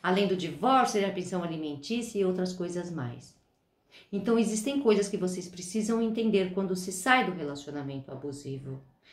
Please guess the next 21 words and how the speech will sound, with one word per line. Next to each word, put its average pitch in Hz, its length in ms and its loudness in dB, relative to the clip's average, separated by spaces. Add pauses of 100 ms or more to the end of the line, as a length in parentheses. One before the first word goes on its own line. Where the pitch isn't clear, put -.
(120)
Não 170 200 -2
importa 180 560 2
qual 202 260 -4
seja 143 640 -6
o 151 80 -6
grau. 127 460 -4 (680)
É, 180 380 2 (100)
primeiro, 156 600 0 (440)
impor 156 480 2
limites 214 480 4
e 190 60 0
entender 190 720 2
que 208 360 2 (840)
você 208 420 4
não 185 220 6
é 294 140 10
mais 220 540 8
a 320 80 4
mesma 214 440 4
pessoa 226 640 6
que - 120 -8